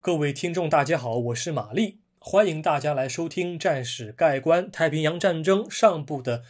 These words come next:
第二十五期音频节目。我今天继续为各位讲述马来亚战役。在上一期节目对比完了英日双方的军事实力之后，今天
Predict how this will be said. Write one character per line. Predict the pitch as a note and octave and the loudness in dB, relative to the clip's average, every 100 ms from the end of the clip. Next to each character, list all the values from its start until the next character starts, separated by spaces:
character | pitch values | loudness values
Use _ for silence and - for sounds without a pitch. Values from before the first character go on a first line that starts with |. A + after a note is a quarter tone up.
| _ - | _ -8
第 | F3 F3 | -4 0
二 | F#3 D3+ | 0 -2
十 | - F#3+ | -2 -4
五 | C3+ A2+ | -4 -8
期 | A#2+ - A#3+ D4+ _ _ | -6 0 -2 -2 _ _
音 | - D#3+ D#3 | -8 -6 -6
频 | C3 A#2+ | -8 -8
节 | A#2+ A2 | -8 -6
目。 | A#2 A#2 _ _ _ - - | -6 -8 _ _ _ -20 0
我 | C#3+ C#3+ | 2 2
今 | F#3+ | 0
天 | F#3 G3+ | 2 -2
继 | G3 C#4 G3+ | 0 0 0
续 | F3+ | -2
为 | D3+ D3 | -2 -2
各 | D#3 | -2
位 | C3+ B2 | -2 -4
讲 | A2 G#2+ | -8 -4
述 | F#3 D#3 _ _ - | -4 -4 _ _ -4
马 | A#2 G#2 | -4 -4
来 | G#2 A2+ | -8 -6
亚 | D3+ F#3 - | -2 -2 -4
战 | - B2+ A2+ | -6 -6 -4
役。 | A#2 A2 _ _ _ _ _ _ _ _ - - | -10 -12 _ _ _ _ _ _ _ _ -20 -6
在 | - A#3+ | 4 4
上 | - - A#3 | 6 4 4
一 | |
期 | E3 D#3 | 2 -2
节 | E3+ | -2
目 | G3 D#3+ | 0 0
对 | A#3+ | -2
比 | D#3 C3+ | -2 -2
完 | A#2+ D3+ | -2 -2
了 | E3 | -4
英 | F#3+ A3 | -2 -4
日 | F3 | -4
双 | C3+ F#3 | -4 -2
方 | G3 | -2
的 | F3+ | -4
军 | D#3 A3 A3 | -4 -4 -2
事 | - F3+ | -4 -4
实 | - - D#3+ | -6 -4 -2
力 | F3+ | -2
之 | B2 F#3 | -4 0
后， | - - _ _ - | 0 -2 _ _ -2
今 | C4 D4 | 0 0
天 | - A2 A2+ | -2 -8 -10